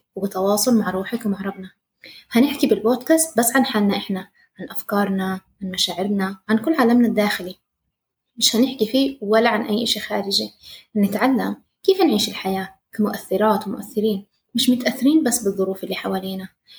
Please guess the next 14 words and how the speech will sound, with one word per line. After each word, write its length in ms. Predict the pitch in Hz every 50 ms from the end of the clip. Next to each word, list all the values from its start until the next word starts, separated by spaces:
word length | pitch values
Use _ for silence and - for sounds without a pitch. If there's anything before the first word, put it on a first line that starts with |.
| - _ _ _ -
وهذا 300 | 196 214 233 220 220 180
البودكاست 580 | - 196 208 208 - - 254 254 262 254 - -
هيساعدنا 560 | - 185 180 - - 190 175 175 202 214 220 208
سوا 280 | 208 - 196 190 190 - _ _ - 202
نتطور 600 | 196 196 - - 214 220 226 247 254 269 - -
ونتعلم 500 | 208 202 196 196 - 196 220 240 269 254
شغلات 380 | - 269 190 185 190 190 190 208
جديدة 360 | 196 185 - 190 190 185 - - _ _ - _ _ _ _ -
تساعدنا 680 | - - 208 196 - 202 208 240 247 269 277 269 - - -
بكل 300 | - - - 277 269 277
مجالات 360 | 269 233 196 190 196 208 208
حياتنا. 600 | - - 190 185 185 185 - _ - - - _ _ _ _ -
ويلا 500 | 214 214 214 214 220 233 262 277 - - _ -
انطلقنا. 460 | 196 - 196 196 - - - 214